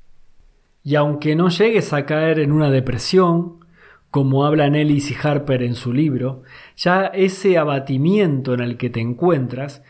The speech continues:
es un sentimiento muy duro y te quita muchas energías para salir y vivir y enfrentar esa situación que te está siendo adversa.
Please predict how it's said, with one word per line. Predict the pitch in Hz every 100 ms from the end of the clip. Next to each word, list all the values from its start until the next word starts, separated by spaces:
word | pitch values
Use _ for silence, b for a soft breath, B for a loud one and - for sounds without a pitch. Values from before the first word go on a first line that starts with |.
| b b
es | 143 160
un |
sentimiento | 139 131 127 143 170 165 151
muy | 160 180
duro | 160 190 151 107 - B B B B
y | 143
te | 139 131
quita | 185 175 156
muchas | 170 190 175 170
energías | 143 131 127 - 190 180 165
para | - 139 127
salir | - 131 143 180 190 190 190 -
y | - 147
vivir | 139 139 175 180 185 185
y | 151
enfrentar | 139 139 131 131 202 220 143
esa | 156 139
situación | 135 135 131 127 - 170 160 143
que | 139
te | 143
está | 123 143
siendo | - 151 131
adversa. | 127 123 123 107 - 104